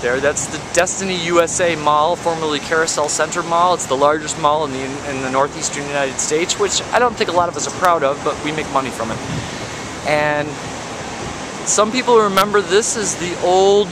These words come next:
Money Building, Mutual of New York. It's now axa Equitable. I have a feeling I'm gonna be cutting a lot of this video out 'cause it's gonna be really boring. So, yeah, it's a long way down.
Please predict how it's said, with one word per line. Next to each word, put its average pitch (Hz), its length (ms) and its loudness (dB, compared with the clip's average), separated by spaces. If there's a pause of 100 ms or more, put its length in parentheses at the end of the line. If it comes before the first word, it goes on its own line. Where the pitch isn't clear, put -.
(380)
Money 202 300 2
Building, 269 500 2 (200)
Mutual 208 400 4
of 175 160 -4
New 185 100 2
York. 202 340 4 (540)
It's - 160 -4
now 170 180 4
axa 151 480 -2
Equitable. 208 640 2 (760)
I 220 120 6
have 214 380 -2
a 196 80 4
feeling 240 340 4
I'm 214 140 2
gonna 226 100 0
be 185 80 0
cutting 233 340 2
a 190 60 4
lot 214 240 4
of 240 80 -4
this 226 160 0
video 240 300 6
out 208 280 6
'cause 165 120 -4
it's 180 120 0
gonna 240 140 6
be 226 140 0
really 285 280 6
boring. 285 460 2 (1160)
So, 156 260 4 (260)
yeah, 180 240 4
it's 147 140 -2
a 165 40 0
long 175 320 4
way 196 120 2
down. 165 440 2